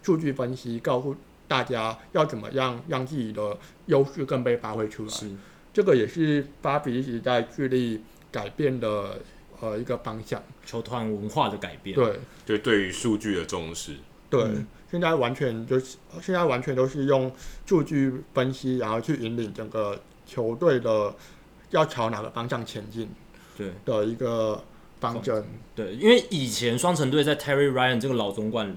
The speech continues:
Speaker 2: 领导的时候是比较传统的，
Speaker 3: 嗯。比较保守一点的球队。
Speaker 2: 对，比较传统的一点球-，的，的球队。那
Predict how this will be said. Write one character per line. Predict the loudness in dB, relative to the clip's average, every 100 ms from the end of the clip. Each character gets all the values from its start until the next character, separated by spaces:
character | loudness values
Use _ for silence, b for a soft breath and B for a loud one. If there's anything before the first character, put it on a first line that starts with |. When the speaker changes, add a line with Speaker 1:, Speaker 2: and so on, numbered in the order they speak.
| -8
Speaker 2:
领 | -2 0
导 | 0
的 | -4
时 | -6
候 | -6 -4
是 | -4 -4
比 | -4
较 | 0 0 0
传 | -6 -8 -6 -6
统 | -8 -10
的， | -2
Speaker 3:
嗯。 |
比 |
较 | 4 4
保 | 4
守 | 2 2 2
一 |
点 | 0
的 | -4
球 | -4
队。 | 0 2
Speaker 2:
对， | 0
比 | 0
较 | 0
传 | 0 0
统 | 0 0
的 | -2
一 | -4
点 | -4 -6
球-， | -8 -14 -8
的， | -6
的 | -4 -4
球 | -4 -8
队。 | -6 -4 -2
那 | 0 -2